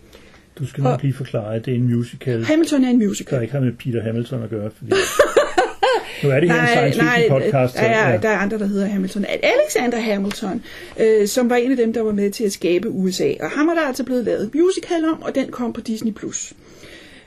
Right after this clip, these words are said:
Speaker 2: Øh, og så kunne jeg så skrive til den her glade YouTuber og sige, "Jeg er fuldstændig med på, hvad du mener, men Disney Plus er ikke noget til Europa endnu."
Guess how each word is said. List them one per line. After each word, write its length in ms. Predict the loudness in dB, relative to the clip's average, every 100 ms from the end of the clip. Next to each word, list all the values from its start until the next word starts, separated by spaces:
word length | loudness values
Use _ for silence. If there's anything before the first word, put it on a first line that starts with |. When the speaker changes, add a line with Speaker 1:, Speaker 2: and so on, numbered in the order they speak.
| 0
Speaker 2:
Øh, 220 | 2 4 2
og 80 | 0
så 100 | 2
kunne 140 | 2
jeg 120 | 2 0
så 80 |
skrive 260 | 0 0 0
til 140 | 0
den 180 | 0 2
her 180 | 2 2
glade 320 | 2 2 2 4
YouTuber 560 | 2 2 2 2 2
og 220 | -2 -2 -2
sige, 340 | 0 0 0
"Jeg 100 | 0
er 60 | -2 -2
fuldstændig 400 | -4 -2 0 0
med 160 | 0 0
på, 200 | 0 2
hvad 120 | 0
du 60 | 0
mener, 320 | 0 0 0
men 120 | 0
Disney 260 | 0 0 2
Plus 260 | 4 2
er 80 | 2
ikke 120 | 0
noget 180 | -2 -4
til 120 | -4 -2
Europa 460 | 2 4 2 2
endnu." 360 | 0 -2 -8